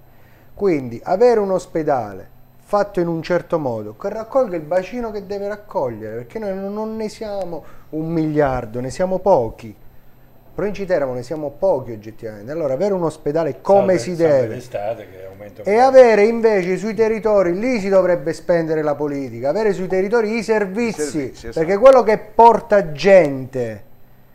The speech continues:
Speaker 1: quindi che porta movimento, che può portare anche economia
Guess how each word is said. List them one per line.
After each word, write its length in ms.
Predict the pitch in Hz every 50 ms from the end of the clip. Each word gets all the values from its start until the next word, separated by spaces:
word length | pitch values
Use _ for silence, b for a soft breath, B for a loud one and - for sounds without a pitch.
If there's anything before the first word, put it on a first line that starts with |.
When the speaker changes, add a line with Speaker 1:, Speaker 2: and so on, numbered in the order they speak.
| - - -
Speaker 1:
quindi 460 | - 208 214 202 190 180 175 170 175
che 160 | - 185 170
porta 920 | - - - 220 220 220 220 214 - - - 208 190 190 185 175 151 - -
movimento, 840 | 143 156 175 190 185 196 190 190 202 214 208 190 165 151 135 147 143
che 140 | - - 160
può 200 | - - 247 240
portare 400 | 240 269 254 - - 233 208 185
anche 160 | 190 185 165 156
economia 680 | 135 151 147 139 156 196 240 226 170 131 113 104 104